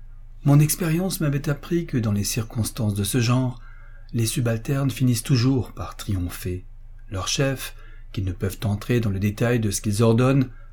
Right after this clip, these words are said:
s'en rapportent à eux. Finalement, la faute retomberait sur mon père et moi. « Pourquoi me suis-je lancé dans cette histoire ? » penserait Messin. « Je ne les connais pas, après tout, et cetera. »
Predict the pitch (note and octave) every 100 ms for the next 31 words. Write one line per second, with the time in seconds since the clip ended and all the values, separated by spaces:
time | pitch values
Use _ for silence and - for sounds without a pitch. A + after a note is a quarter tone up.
0 | - - - A2+ B2 - B2 - - F#2+
1 | F#2 F#2+ - - - - - - A#2 A2
2 | G#2 G2+ G#2 - A#2 G#2 - G#2+ G#2 -
3 | A2+ A2 G#2 G#2 G2+ A#2+ A2 G#2 A#2 A#2
4 | C#3 C3+ B2+ - - - - - - -
5 | - - - - - - - - - A2+
6 | A2 A#2 A#2+ A2+ C3 A#2 A#2+ A#2 - A#2+
7 | A#2+ C#3 E3+ D3+ G3+ E3 D3 - - -
8 | - A2 G#2 - G2 G2 - G2+ G#2 -
9 | - - - - - - G2+ F#2+ G#2 B2+
10 | D#3 D#3+ F3+ E3 - - G2+ - A#2 A2+
11 | B2 A#2+ A2+ - - G#2+ - G#2+ A2 A2
12 | A2